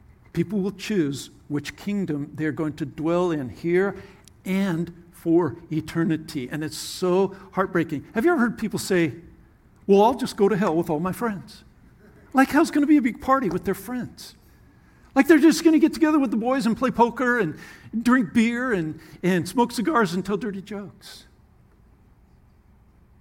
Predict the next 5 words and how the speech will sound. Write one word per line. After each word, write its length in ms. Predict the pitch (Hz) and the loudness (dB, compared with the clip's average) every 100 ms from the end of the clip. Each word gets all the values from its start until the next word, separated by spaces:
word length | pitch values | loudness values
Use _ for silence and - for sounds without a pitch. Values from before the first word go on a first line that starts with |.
| _ _ _ - | _ _ _ -16
It's 140 | - | -14
darkness. 520 | - 214 - 113 98 | -12 -12 -14 -18 -14
It's 140 | 170 - | -14 -6
outer 260 | - 240 202 | -2 -2 -4
darkness 720 | 156 - 160 196 - 139 117 | -8 -10 -12 -12 -14 -12 -12